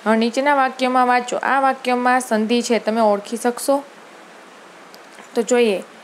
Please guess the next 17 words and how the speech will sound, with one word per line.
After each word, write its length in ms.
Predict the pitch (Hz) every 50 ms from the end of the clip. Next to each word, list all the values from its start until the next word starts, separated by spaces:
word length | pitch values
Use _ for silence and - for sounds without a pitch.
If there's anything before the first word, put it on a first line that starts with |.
| - - - - - -
પીળા 300 | - 247 262 277 285 294
પીતાંબર 640 | 294 294 262 233 - 262 247 240 240 240 254 254 247
ઝરકસી 600 | 220 - 214 208 214 - 247 247 240 - 254 233
જામાં 460 | 190 220 220 214 214 214 233 247 254
પીળો 380 | 254 - - 254 254 269 277 277
કે 140 | 277 277
પટકો 460 | 262 269 - 226 220 - - 247 247 247
બિરાજે 640 | 214 208 208 202 214 208 202 196 208 208 208 214 214 - - - - - - -
છે. 220 | - - 190 170 160 - - - - - - - - - - - - - - - - - - - -
તો 80 | - 214
પીતાંબર 680 | - - 262 254 - 294 277 285 277 269 254 254 233
છે, 280 | 220 - - 214 175 160 - - - - - - - - - - - - -
બરોબર? 360 | 208 220 240 269 285 320 320 320 - - - - - - - - -
ઈ 80 | 247 254
અહીંયા 200 | 247 233 233 226
સંધિ 500 | 226 226 208 202 196 226 240 269 320 339 - - - - - - -
છે. 220 | - 208 175 -